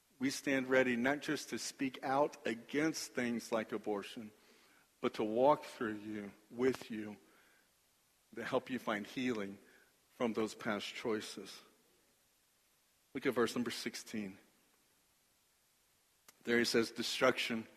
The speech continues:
and misery are in the paths." Destruction is a compound word, uh, that can be described as breaking in pieces. I-, it's completely shattering. It's causing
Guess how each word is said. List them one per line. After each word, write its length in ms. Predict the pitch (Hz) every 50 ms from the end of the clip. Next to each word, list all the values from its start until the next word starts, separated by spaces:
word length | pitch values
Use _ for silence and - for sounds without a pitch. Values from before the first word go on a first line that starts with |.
| - - - - _ _ _ _ _ _ _ _
and 240 | 120 117 117 113 120
misery 520 | 127 135 139 135 - - 120 110 107 107 107 - - - - _ _ _ _ _ _ _ _ - - _ -
are 140 | 113 117
in 160 | 120 123 120 110
the 80 | 110
paths." 640 | 92 - 131 127 123 117 101 92 101 - - - - - - - _ _ _ _ _ _ _ _ _ _ _ _ _ _ _
Destruction 580 | _ 127 - - - 175 165 165 - - 151 143
is 120 | 139 127
a 60 | - 139
compound 580 | - - 147 147 135 - 143 135 127 123 113
word, 380 | 120 135 131 120 117 123 127 - - - - - - - _
uh, 120 | - 120 110 - 156 151 131
that 160 | 135 135 131
can 200 | - 147 135 131
be 220 | 123 131 135 131
described 640 | 117 - 127 117 - - - 139 135 135 135 135 131 - -
as 280 | 135 127 123 120 117
breaking 580 | 120 - - 131 143 151 143 - - 143 139 135
in 220 | 147 - 120 120
pieces. 720 | 110 - - - - 135 131 - - - 95 92 101 - - - _ _ _ _ _ _ _ _ _ _ _ _ _ _
I-, 140 | 123 123 - -
it's 260 | 139 135 135 - -
completely 880 | - - - 151 131 - - - 165 180 196 170 156 147 135 131 120 - - - - - _ _ _
shattering. 960 | - - - - - - 156 143 139 147 147 139 131 110 101 101 92 92 92
It's 220 | 120 120 117 - -
causing 680 | - - - 151 151 160 151 - 156 151 143 139